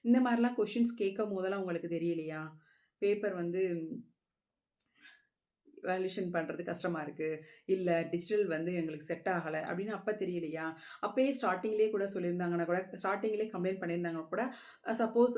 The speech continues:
அவங்க பக்கம் தீர்ப்பானாலும் சரி, நம்ம பக்கம் தீர்ப்பானாலும் சரி, நம்ம பக்கம் ஆனாலும் நம்ம ஆஃப்லைன்ல போய் திருத்திடலாம், அவங்க பக்கம் ஆனாலும் ஆன்லைன்ல திருத்தி கொடுத்துடலாம். முழு மனசோட எல்லா வேலையுமே நம்ம பார்த்து ரிசல்ட் போடுறதுக்கு நம்ம ஹெல்ப் பண்ணியிருக்கலாம்.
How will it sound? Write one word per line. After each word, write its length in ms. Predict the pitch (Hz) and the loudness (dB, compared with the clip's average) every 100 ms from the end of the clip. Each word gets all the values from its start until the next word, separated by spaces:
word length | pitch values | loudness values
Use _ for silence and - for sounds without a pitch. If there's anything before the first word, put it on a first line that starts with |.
| - | 0
அவங்க 300 | 202 220 233 | 0 4 4
பக்கம் 220 | 220 226 | 4 0
தீர்ப்பானாலும் 440 | 208 196 196 185 180 | 0 0 0 -2 -2
சரி, 180 | 190 | 0
நம்ம 200 | 208 190 | 0 0
பக்கம் 260 | 196 214 208 | -2 -2 -2
தீர்ப்பானாலும் 500 | 185 175 175 175 175 | -2 -2 -2 0 0
சரி, 200 | 175 170 | -2 -2
நம்ம 220 | 175 214 | -2 0
பக்கம் 260 | 233 240 240 | 0 0 2
ஆனாலும் 280 | 214 208 254 | 2 2 4
நம்ம 160 | 233 | 4
ஆஃப்லைன்ல 380 | 185 185 196 170 | 2 -2 -2 0
போய் 120 | 175 | -2
திருத்திடலாம், 520 | 175 165 165 160 160 165 | -4 -4 -2 0 0 0
அவங்க 280 | 185 240 | 2 2
பக்கம் 260 | 240 233 233 | 2 2 0
ஆனாலும் 280 | 202 202 240 | 0 0 0
ஆன்லைன்ல 460 | 202 233 202 196 | 2 0 0 -2
திருத்தி 280 | 202 190 208 | -2 -2 -2
கொடுத்துடலாம். 460 | 175 165 165 165 175 - - | -4 -4 0 -2 -2 -10 -4
முழு 360 | 214 233 277 240 | 2 4 4 0
மனசோட 480 | 220 220 202 214 202 | 0 2 2 2 0
எல்லா 260 | 180 190 | 0 -2
வேலையுமே 300 | 180 180 185 | -2 -4 -2
நம்ம 200 | 202 175 | -4 -4
பார்த்து 340 | 170 160 170 220 | -6 -6 -2 0
ரிசல்ட் 380 | 175 185 180 | 0 -2 -4
போடுறதுக்கு 500 | 180 170 165 156 156 | -4 -4 -2 -4 -6
நம்ம 160 | 214 190 | -6 -2
ஹெல்ப் 280 | 175 165 165 | -2 -2 -2
பண்ணியிருக்கலாம். 580 | 170 160 - 160 196 | -6 -6 -8 -4 0